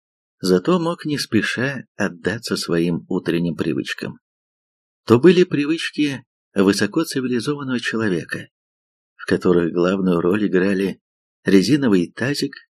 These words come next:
деревянная мыльница с зеленым лавандовым мылом и соломенный помазок.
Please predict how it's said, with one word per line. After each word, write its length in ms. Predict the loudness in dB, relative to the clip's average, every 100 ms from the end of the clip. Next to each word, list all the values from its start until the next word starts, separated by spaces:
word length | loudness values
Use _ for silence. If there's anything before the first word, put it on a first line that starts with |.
| _
деревянная 680 | -4 0 2 2 2 0 0
мыльница 640 | 0 0 -2 -6 -4 -4 -6 _ _ _
с 60 | -2
зеленым 640 | 2 4 4 4 2 0 0
лавандовым 680 | 0 2 0 -2 -2 0 2
мылом 460 | 2 0 -2 -6 _ _ _ _ _ _ 0
и 160 | 2
соломенный 600 | 2 0 0 0 -2 -2
помазок. 600 | -2 0 0 0 -2 -4